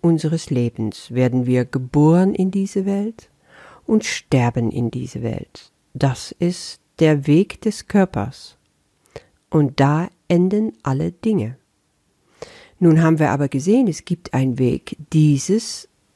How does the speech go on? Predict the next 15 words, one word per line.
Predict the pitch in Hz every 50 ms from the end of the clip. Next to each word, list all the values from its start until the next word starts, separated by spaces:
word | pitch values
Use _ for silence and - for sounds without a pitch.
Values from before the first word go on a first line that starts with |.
| _ _ -
zu | - - 143 131 - -
entfliehen, | - 127 - - - - - 262 285 226 156 135 - - _ _ _ _ _ _
also | - - 127 110 101 - _ _ _ _ _ _ _ -
aus | 139 135 123 123 - - - _ _ -
Zeit | - - - 190 196 220 226 220 - _ -
und | 156 139 127 - 143 -
Raum | 131 131 131 135 135 139 131 -
zu | - - -
steigen. | - - - - 135 120 117 113 110 - - 113 - - - _ _ _ _ _ - _ - - - - - - - - - - - - - _ _ _ _ -
Und | - 175 170 165
was | 170 160 156 -
Jesus | 175 180 196 202 - 233 220 - -
macht, | 180 165 185 269 330 - - - - - -
ist | - - 180 175 180 - -
hier | - - - 185 180 185 185 180 175 -